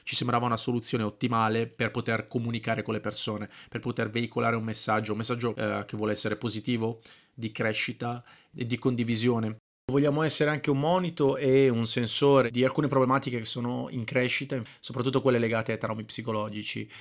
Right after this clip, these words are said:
Tra tutte le persone che vivono quotidianamente delle situazioni traumatiche al lavoro, una persona ogni dieci potrebbe soffrire di P T S D,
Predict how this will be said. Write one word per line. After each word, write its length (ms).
Tra 180
tutte 200
le 60
persone 360
che 100
vivono 400
quotidianamente 800
delle 220
situazioni 480
traumatiche 680
al 140
lavoro, 500
una 140
persona 300
ogni 120
dieci 260
potrebbe 760
soffrire 560
di 220
P 120
T 140
S 100
D, 220